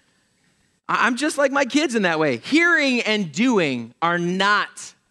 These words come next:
the same things. Hearing and doing are not the same things. And we're gonna look at a story this morning where Jesus talks about that very idea. We're gonna kick off a series this morning called The Takeaway, where we're gonna look at a series of parables,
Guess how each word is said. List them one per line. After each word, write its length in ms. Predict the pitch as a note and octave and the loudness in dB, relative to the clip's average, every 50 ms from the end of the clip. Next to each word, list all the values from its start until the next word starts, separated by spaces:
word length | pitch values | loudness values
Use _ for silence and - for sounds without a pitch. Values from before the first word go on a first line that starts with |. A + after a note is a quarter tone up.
| _ _ _ | _ _ _
the 80 | - D#3+ | -6 -6
same 320 | D#3 - G3 F#3 E3 D#3 | -4 -2 -2 -2 -2 -4
things. 600 | C3+ - D#3+ C#3+ B2 G#2+ G2+ G2+ G2+ - - - _ _ _ _ _ _ _ _ _ _ _ _ _ _ _ _ _ _ _ _ _ _ _ _ | -4 -4 -4 -4 -4 -6 -8 -14 -20 -20 -20 -20 _ _ _ _ _ _ _ _ _ _ _ _ _ _ _ _ _ _ _ _ _ _ _ _
Hearing 460 | _ - A3 B3 B3+ B3+ C4+ C4+ B3+ - | _ -2 0 0 2 2 0 0 0 0
and 160 | G#3 G3+ F3+ | -2 -2 -2
doing 380 | D#3+ A3 A3+ G3+ F#3 E3 D#3 | -2 -2 0 0 0 -2 -2
are 140 | - D#3 E3 | -2 -4 -4
not 320 | E3 E3+ F#3 F3+ E3+ - D#3+ | -4 -2 -2 -2 -2 -2 -4
the 80 | D#3 | -6
same 260 | - - E3+ D3+ C#3 | -6 -6 -6 -6 -6
things. 560 | B2+ C#3 C3 A2+ G#2 G2 G2 - - - - _ _ _ _ _ _ _ _ _ _ _ _ | -6 -8 -10 -10 -10 -14 -18 -20 -20 -20 -20 _ _ _ _ _ _ _ _ _ _ _ _
And 140 | - D#3+ D#3 | -4 -2 0
we're 100 | F3 G#3 | 0 0
gonna 260 | A#3+ A#3+ A3+ G#3 - - | 0 0 0 -2 -2 -4
look 180 | F#3 G3+ - | -6 -4 -2
at 60 | G#3+ | -2
a 40 | F#3 | -2
story 540 | F3 - - G#3 G3+ G3 G3 G3 F3+ E3 C3+ | -4 -4 -2 0 0 2 2 2 0 0 -2
this 260 | - C#3+ D3+ - - | -4 -6 -8 -8 -8
morning 300 | E3+ E3+ D#3+ D3+ C#3+ C3+ | -6 -4 -4 -4 -4 -4
where 100 | C3+ C#3+ | -4 -6
Jesus 460 | C3 A#2 D3+ F#3 F#3+ F3 F3+ D3+ - | -6 -6 -8 -8 -6 -4 -4 -6 -6
talks 340 | - - F#3+ F3 F3+ F3 - | -6 -4 -4 -2 -2 -4 -6
about 280 | D#3+ D3+ D3 C3 A2 C#3 | -4 -4 -4 -2 -2 -2
that 160 | C#3+ - - | -4 -4 -4
very 420 | A#2+ C#3+ D3 D#3 E3+ F3 D#3+ - | -2 0 0 0 0 0 -2 -2
idea. 540 | - C#3 C#3 B2 - C3 B2 A2+ G2+ F#2+ G2 _ _ _ _ _ _ _ _ _ _ _ _ _ _ _ _ _ _ _ _ _ | -2 -4 -4 -2 -4 -4 -4 -4 -6 -10 -16 _ _ _ _ _ _ _ _ _ _ _ _ _ _ _ _ _ _ _ _ _
We're 140 | - D#3 G#3+ | -4 -2 0
gonna 100 | D4 D4+ | 0 0
kick 220 | A#3 - C4 B3+ B3 | 0 -2 -2 0 0
off 160 | G3+ G#3 G3+ | 0 0 -2
a 40 | G3 | -4
series 340 | - - G#3 F#3+ F#3 F#3 | -4 -4 -2 -2 -2 -2
this 140 | E3 D#3+ - | -4 -8 -8
morning 220 | D#3+ E3 E3 D#3+ - | -4 -4 -4 -4 -6
called 300 | - - F3 E3+ D#3+ D#3 | -4 -4 -4 -2 -2 -4
The 60 | E3 | -8
Takeaway, 580 | - - G3+ G3+ G3 - D3 B2+ A#2 G#2+ G#2 | -6 -4 -2 -2 -2 -2 -4 -4 -4 -4 -4
where 120 | G#2 A#2 B2+ | -6 -6 -6
we're 80 | C3+ | -4
gonna 140 | C#3 C#3+ C#3 | -4 -4 -4
look 300 | C#3 C#3+ E3+ G3+ G3+ - - | -4 -4 -4 -6 -6 -4 -4
at 120 | D#3 D3 | -4 -2
a 60 | C3+ B2+ | -2 -4
series 440 | - - - F#3 G3 A3 A#3 G#3 | -6 -8 -6 -6 -4 -4 -4 -6
of 80 | A3 - | -8 -10
parables, 640 | - - G#3 G3+ F3+ D#3+ C#3+ C3+ C3+ C#3 D3 C#3+ - | -6 -4 -2 0 0 0 -2 -2 -4 -4 -4 -8 -12